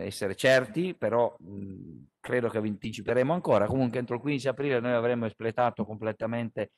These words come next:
la prima dose degli over ottanta. Vi dico un dato che secondo me vi chiedo di trasferire alle persone.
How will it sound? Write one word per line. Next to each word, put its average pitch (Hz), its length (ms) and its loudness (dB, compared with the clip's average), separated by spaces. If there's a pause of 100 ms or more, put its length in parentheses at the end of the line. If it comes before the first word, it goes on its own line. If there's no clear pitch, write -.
(180)
la 117 120 0
prima 135 300 0
dose 127 300 2
degli 113 160 0
over 101 180 2
ottanta. 87 540 -4 (320)
Vi 127 180 -2
dico 143 520 4
un 151 120 2
dato 202 640 4
che - 140 -10
secondo 127 340 -2
me 131 180 4
vi 113 100 0
chiedo 120 280 0
di 107 160 -4
trasferire 123 560 -4
alle 110 160 0
persone. 98 600 -4